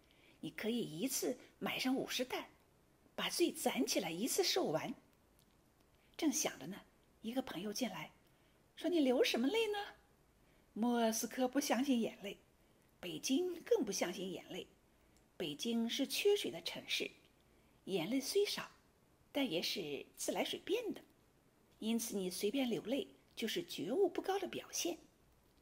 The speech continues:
我一想有理啊，咱外地人来到北京，事事都要小心着，要哭就回山东哭，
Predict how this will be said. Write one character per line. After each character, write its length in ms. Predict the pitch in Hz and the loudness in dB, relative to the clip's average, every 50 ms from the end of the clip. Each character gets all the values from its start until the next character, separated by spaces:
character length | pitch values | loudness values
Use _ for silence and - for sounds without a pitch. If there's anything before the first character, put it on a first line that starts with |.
| _ _ _ _ _ _ _ - _ _ _ - | _ _ _ _ _ _ _ -20 _ _ _ -12
我 80 | 165 | -10
一 100 | 165 196 | -8 -6
想 340 | 214 - - - 180 180 185 | -4 -4 -4 -4 -6 -6 -4
有 200 | 175 165 156 190 | -4 -2 0 0
理 240 | 247 226 - - - | 0 0 -2 -4 -6
啊， 240 | - - - - - - _ _ _ _ _ _ _ _ _ | -6 -6 -8 -8 -14 -20 _ _ _ _ _ _ _ _ _
咱 240 | - - 185 185 202 | -12 -10 -8 -4 -4
外 140 | 269 254 - | -4 -4 -2
地 160 | - 214 208 | -2 -2 -2
人 240 | 196 170 180 185 220 | -2 -2 -4 -4 -4
来 140 | - - | -6 -2
到 100 | - 269 | -2 -2
北 160 | - - - - | -2 -2 -4 -6
京， 300 | - - 247 294 349 - - - _ _ - - - - - - - - - | -4 -2 -2 -2 -2 -4 -8 -16 _ _ -20 -20 -20 -20 -20 -20 -20 -8 0
事 220 | - - - 330 | 2 2 4 4
事 320 | 311 - 320 269 240 220 202 | 4 2 2 4 2 2 2
都 100 | - 233 | 2 -2
要 160 | 240 240 240 | -2 0 0
小 300 | - - - - - - | 0 0 0 -2 -4 -4
心 200 | - - 262 339 | 2 4 4 4
着， 120 | 370 254 - - - - - - _ - _ _ _ _ _ _ _ | 4 0 -4 -4 -8 -14 -20 -20 _ -20 _ _ _ _ _ _ _
要 220 | - - 180 196 | -4 -2 -2 -2
哭 340 | 185 - - - 247 269 269 269 - - - | -4 -6 -4 -2 -2 0 -2 -4 -8 -12 0
就 140 | - - 320 | 2 2 4
回 180 | 269 - 208 | 4 2 2
山 360 | 226 - - - 403 403 403 | 2 0 0 0 2 0 2
东 180 | 415 453 440 466 | 2 0 0 -2
哭， 260 | - - - - - | -4 -4 -4 -4 -6